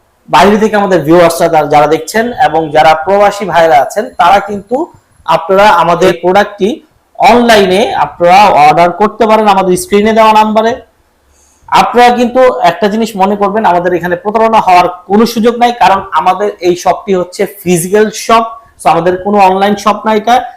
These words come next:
যে আপনাদেরকে টাকা অ্যাডভান্স দিয়ে প্রলোভন দেখিয়ে আপনাদের থেকে অ্যাডভান্স টাকা নিয়ে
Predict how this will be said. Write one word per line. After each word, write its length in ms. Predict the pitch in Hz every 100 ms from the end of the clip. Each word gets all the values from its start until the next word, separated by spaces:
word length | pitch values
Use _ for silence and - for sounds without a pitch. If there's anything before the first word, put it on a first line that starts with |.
| _
যে 120 | 127 160 160
আপনাদেরকে 420 | - 175 175 190
টাকা 240 | 190 175 190
অ্যাডভান্স 320 | 185 180 190 175
দিয়ে 160 | 180
প্রলোভন 360 | 185 185 180 180
দেখিয়ে 360 | 170 - 175 180
আপনাদের 360 | 180 - 170 170
থেকে 180 | 170 175 175 170 - _
অ্যাডভান্স 420 | 147 165 165 185 190
টাকা 160 | 180 185
নিয়ে 200 | 180